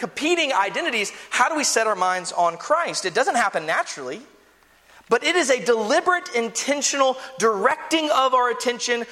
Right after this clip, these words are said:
our thoughts, and our actions. And there's a number of ways we can do this. In fact, one of the most central ways that often looks to be the most mundane, antiquated version is, in fact, this gathering.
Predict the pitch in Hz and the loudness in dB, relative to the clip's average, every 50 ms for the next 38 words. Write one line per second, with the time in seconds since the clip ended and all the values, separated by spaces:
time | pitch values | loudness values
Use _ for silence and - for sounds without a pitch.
0 | - - - 208 208 220 220 - - 233 208 208 214 214 - - - 196 190 180 | -12 -6 -2 0 2 2 0 -2 0 0 0 0 0 -4 -10 -6 -2 0 2 2
1 | 185 196 185 170 160 - - - 110 - - - - - - - 226 320 302 262 | 2 2 0 -2 -4 -6 -12 -14 -14 -18 -20 -20 -20 -14 -4 0 0 0 2 2
2 | 220 247 269 247 190 156 151 151 151 143 147 147 147 151 147 180 220 147 104 95 | 2 2 2 2 2 2 4 2 0 0 -4 -8 -10 -8 -6 -6 -6 -6 -6 -10
3 | 101 - - - - - _ _ _ - - - - - - - 180 190 220 202 | -14 -14 -16 -16 -16 -20 _ _ _ -20 -20 -20 -20 -18 -10 -8 -2 0 0 0
4 | - - - - - - - - - - - - - - - - 156 190 - 269 | 0 -4 -12 -16 -18 -20 -20 -20 -20 -20 -20 -20 -20 -20 -10 -2 0 0 0 2
5 | 196 170 151 - - - 247 330 - - 196 160 123 113 107 104 117 135 - 143 | 2 2 2 2 2 0 -2 -2 -2 -2 -2 0 0 -2 -2 -2 -6 -4 -4 -2
6 | - - 143 151 - - 147 143 151 220 277 - - - - 139 131 127 143 156 | 2 2 2 2 2 -2 -4 0 0 -2 0 0 -4 -6 -6 -8 -8 -10 -8 -8
7 | 151 127 131 135 131 - - 135 135 147 170 190 208 214 185 147 147 135 139 143 | -8 -6 -6 -6 -8 -8 -12 -12 -8 -2 -2 -2 -2 -2 -4 -4 -4 -4 -4 -6
8 | 147 156 175 214 311 - - 196 - - 135 123 117 117 113 113 110 104 101 - | -8 -6 -2 -2 -2 -2 -4 -6 -2 -2 -2 -2 -2 -6 -6 -4 -4 -4 -4 -8
9 | 143 180 208 - - _ _ _ _ - _ _ _ _ _ _ _ _ _ _ | -10 -12 -14 -18 -20 _ _ _ _ -20 _ _ _ _ _ _ _ _ _ _
10 | - 175 185 190 208 220 208 - 180 170 185 185 - - - - - - - - | -2 -2 -2 0 -2 -6 -4 -2 -2 -2 -2 -4 -10 -14 -20 -20 -20 -20 -20 -20
11 | - - - - - _ _ _ _ - 190 - - - 76 - - 113 92 92 | -20 -20 -20 -20 -20 _ _ _ _ -14 -12 -8 -6 -2 -2 -2 -2 -4 -8 -12
12 | 98 | -14